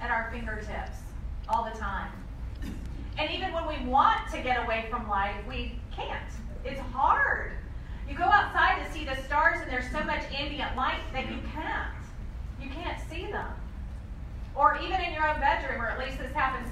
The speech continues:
to me, you turn out all the lights, and there's still light in the room from green and blue and red little dots that are the on buttons for all of our gadgets. And they put out a lot more light than we think they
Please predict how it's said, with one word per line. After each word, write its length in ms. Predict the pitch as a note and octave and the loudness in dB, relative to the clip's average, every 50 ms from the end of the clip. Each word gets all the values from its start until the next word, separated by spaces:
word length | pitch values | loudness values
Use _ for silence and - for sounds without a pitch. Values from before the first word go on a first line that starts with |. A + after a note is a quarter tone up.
| - - | -6 -6
to 80 | B3+ | -4
me, 320 | B3 A#3 G#3+ - B3+ B3 A#3 | -4 -2 -2 -2 -2 -2 -2
you 120 | A#3+ - - | -4 -4 -2
turn 220 | - E4 E4+ E4 | 2 2 2 4
out 200 | D#4+ C#4+ C#4 C4 | 4 4 4 4
all 260 | C4 B3+ B3 B3 B3 A3+ | 4 4 4 4 2 0
the 80 | - | 2
lights, 460 | - D4+ E4+ F4+ - - - - - - - - - - - - - - - - | 2 4 4 4 4 2 0 -2 -4 -6 -6 -6 -8 -8 -8 -8 -8 -8 -4 0
and 140 | - C#4 C#4+ | 0 0 2
there's 200 | D4 D4 D4+ - | 2 -2 -2 -2
still 400 | - - - A4+ A#4 B4+ B4+ - | -4 -4 -2 -2 0 0 0 2
light 240 | G4+ F4 - - - C#4+ C#4+ | 4 4 6 4 4 0 -2
in 60 | C#4 | -4
the 160 | C#4+ C#4+ - | -4 -4 -2
room 600 | - A#4 - - - - A3 - G3+ G3+ G3+ - - | -2 -2 -2 -2 -2 -4 -4 -4 -6 -6 -4 -6 -6
from 280 | - - - - - | -6 -6 -6 -6 -6
green 540 | - D#4+ E4+ E4 E4 - B3+ A#3 G#3 G3+ - - - - - | -6 -6 -4 -4 -4 -4 -4 -4 -6 -6 -6 -8 -8 -6 -6
and 160 | A#3 A#3 A3+ B3 C4 | -4 -4 -4 -4 -2
blue 520 | D4+ D#4 D#4+ D#4+ D4 C4 A#3 G#3+ G3+ G3+ - - A3 | -2 -2 0 0 0 0 0 -2 -2 -4 -4 -4 -4
and 220 | A#3+ A#3+ B3 - | -4 -4 -2 0
red 340 | C#4 D4 D#4+ D#4+ - - - | 2 4 4 4 4 2 2
little 260 | D#4+ D#4 D#4+ C#4 C4 - - | 2 2 0 -2 -4 -4 0
dots 580 | C#4 C#4 D4+ D4 C#4 - - - - - - | 6 8 8 8 8 6 2 0 -2 -4 -4
that 180 | - B3 B3+ B3 | -2 0 2 4
are 180 | B3+ B3 B3 | 4 2 2
the 80 | - - | 0 0
on 380 | - C4 C#4 D#4 D#4 D#4+ D#4+ - | 4 6 8 8 8 6 2 4
buttons 440 | A#3+ B3 - - - G3 G#3 G#3 - | 4 4 4 2 -2 -4 -6 -4 -4
for 120 | - B3+ A3 | -2 0 2
all 280 | - B3+ C4+ C#4 C#4 C#4 | 4 4 4 4 4 2
of 80 | C#4 | 2
our 220 | C4+ - D4 - G#3+ | 2 2 2 2 0
gadgets. 600 | A3 A3+ A3+ A#3 A#3+ - - - - - - - - - - - - - - - - - - - - - | 0 2 2 2 0 0 -2 -4 -4 -4 -6 -6 -6 -4 -4 -4 -4 -4 -4 -2 -2 -2 -2 -2 0 2
And 160 | - - - | 2 2 2
they 100 | - - - | 2 0 2
put 100 | D#5 D#5+ | 2 4
out 280 | D5 C5+ C#5 C5 A#4 - | 4 6 6 6 6 8
a 20 | |
lot 220 | - - A4+ - - | 8 8 8 8 6
more 120 | F#4+ F#4+ | 2 2
light 360 | F4 F4 F4 F#4 F#4 F#4 F#4 | 2 2 2 2 2 2 2
than 140 | F4+ D4+ D#4 | 0 -2 -2
we 120 | D4+ D4+ D4+ | -2 -4 -4
think 280 | F4+ F4+ F#4 - - | -4 -4 -6 -4 -4
they 180 | - - - | -6 -6 -6